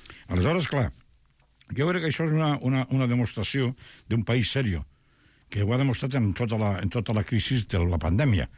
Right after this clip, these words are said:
i que ha sigut molt rigorós i molt estricte i ha tingut molt poques derivades conseqüències de lo que és la pandèmia.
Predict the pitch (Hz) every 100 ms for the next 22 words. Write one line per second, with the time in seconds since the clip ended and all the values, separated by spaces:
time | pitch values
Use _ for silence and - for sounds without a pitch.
0 | - - - - - 92 - 80 80 82
1 | 101 107 123 113 127 139 123 123 139 147
2 | 156 139 139 151 156 - 156 135 202 202
3 | - 104 80 113 147 120 117 151 143 127
4 | 120 165 - - - 98 113 107 131 143
5 | 143 143 123 160 156 139 - 165 147 90
6 | 110 127 110 90 95 80